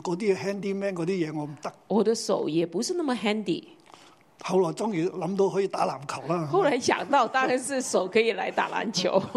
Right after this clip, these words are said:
Speaker 1: <laughs> 所以如果我唔係做傳道人呢，我應該會做教練。
Speaker 2: 所以如果我不是做傳道人，我想做教練。
Speaker 1: 啊，運動嘅教練。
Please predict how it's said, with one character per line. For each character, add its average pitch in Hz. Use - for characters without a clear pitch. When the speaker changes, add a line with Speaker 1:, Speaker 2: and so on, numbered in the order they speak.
Speaker 1:
<laughs> 180
所 277
以 247
如 180
果 226
我 220
唔 220
係 196
做 185
傳 165
道 170
人 160
呢， 202
我 180
應 220
該 220
會 196
做 147
教 151
練。 139
Speaker 2:
所 302
以 339
如 262
果 285
我 170
不 185
是 294
做 254
傳 185
道 339
人， 214
我 202
想 214
做 214
教 226
練。 160
Speaker 1:
啊， 170
運 160
動 151
嘅 156
教 160
練。 143